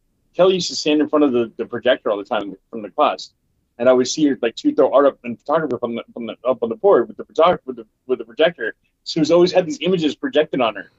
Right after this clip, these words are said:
and I was like, "Well, what would happen if I, like, took some graph-, some, like, fractals or, like,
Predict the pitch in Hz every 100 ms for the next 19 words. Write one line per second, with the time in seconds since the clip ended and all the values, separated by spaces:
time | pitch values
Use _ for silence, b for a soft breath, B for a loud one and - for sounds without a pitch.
0 | _ _ - 143 147 151 139 139 151 185
1 | 202 180 190 180 165 - 151 151 143 123
2 | - _ _ _ _ _ _ _ _ -
3 | 185 - 175 123 135 165 - - 151 131
4 | 120 _ _ _ - 160 - 147 123 135
5 | 127 117